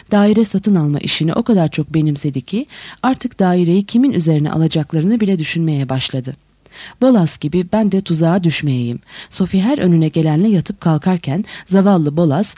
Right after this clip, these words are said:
yıllarca Sophie'nin üzerine aldığı üç odalı evin ceremesini çekti.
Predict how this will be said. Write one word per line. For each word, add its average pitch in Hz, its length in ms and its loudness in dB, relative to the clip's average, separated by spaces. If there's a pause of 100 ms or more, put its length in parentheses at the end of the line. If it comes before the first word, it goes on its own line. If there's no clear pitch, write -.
(240)
yıllarca 208 460 2
Sophie'nin 196 440 0
üzerine 160 420 2
aldığı 147 280 -2
üç - 240 -4
odalı 156 340 0
evin 170 220 0
ceremesini 151 580 0
çekti. - 420 -10